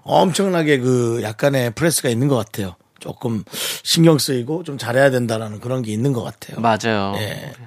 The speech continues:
Speaker 2: 강민님께서
Speaker 1: 그러니까 이런
Speaker 2: 좀
Speaker 1: 거 하신 거 아닙니까? "아들, 우리 아들은 잘할 거야. 엄마는 믿어." 뭐 이런 거 있잖아요.
Speaker 2: 하지만 뭐 백 점은 꼭 맞지 않아도 돼. 너가 문제만
Speaker 1: 점수 상관없지만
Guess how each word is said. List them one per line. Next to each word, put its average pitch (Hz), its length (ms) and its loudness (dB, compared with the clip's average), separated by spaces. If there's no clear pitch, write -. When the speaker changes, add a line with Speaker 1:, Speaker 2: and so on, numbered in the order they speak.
Speaker 2:
강민님께서 156 320 -2
Speaker 1:
그러니까 170 140 4
이런 190 200 6
Speaker 2:
좀 254 60 2
Speaker 1:
거 233 80 6
하신 214 200 2
거 220 80 6
아닙니까? 165 480 2
"아들, 339 560 2
우리 160 180 2
아들은 233 360 4
잘할 381 340 2
거야. 254 300 2
엄마는 311 420 4
믿어." 320 200 8
뭐 233 140 2
이런 208 160 4
거 196 60 6
있잖아요. 120 300 -4
Speaker 2:
하지만 294 500 6
뭐 240 180 8
백 - 160 2
점은 311 240 6
꼭 220 160 -2
맞지 196 240 0
않아도 247 280 2
돼. 214 220 6
너가 185 280 6
문제만 165 320 4
Speaker 1:
점수 285 180 4
상관없지만 294 840 6